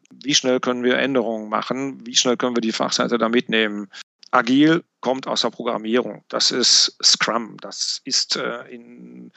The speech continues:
vierzehn Tagen irgendwas, äh, zu präsentieren. Solche Sachen haben wir auch mit eingebaut. Hatten wir auch vorher schon, dass wir immer Zwischenergebnisse zum Beispiel mit den Fachseiten besprochen haben. Ja, dass die Fachseiten agil wissen, wo wir stehen.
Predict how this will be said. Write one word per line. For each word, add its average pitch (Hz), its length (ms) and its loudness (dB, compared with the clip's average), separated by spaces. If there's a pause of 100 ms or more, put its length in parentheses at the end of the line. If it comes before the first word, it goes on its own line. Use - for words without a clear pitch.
(440)
vierzehn 139 340 2
Tagen 127 600 0
irgendwas, 131 480 2
äh, 131 240 0
zu 127 140 0
präsentieren. 123 840 2
Solche 135 240 0
Sachen 127 200 4
haben 120 160 2
wir 123 120 4
auch 123 200 2
mit 131 220 0
eingebaut. 127 800 2
Hatten 135 320 0
wir 135 140 0
auch 127 120 0
vorher 131 360 2
schon, 123 480 2
dass 127 240 0
wir 123 260 4
immer 127 400 0
Zwischenergebnisse 127 1000 2
zum 123 180 -2
Beispiel 117 400 2
mit 123 160 -4
den 120 80 -6
Fachseiten 120 580 -4
besprochen 117 480 -6
haben. 113 260 -4
Ja, 117 160 -4
dass 131 160 0
die - 80 -4
Fachseiten 127 500 -2
agil 117 260 -4
wissen, 123 220 -2
wo 113 140 -2
wir 117 120 4
stehen. 127 480 0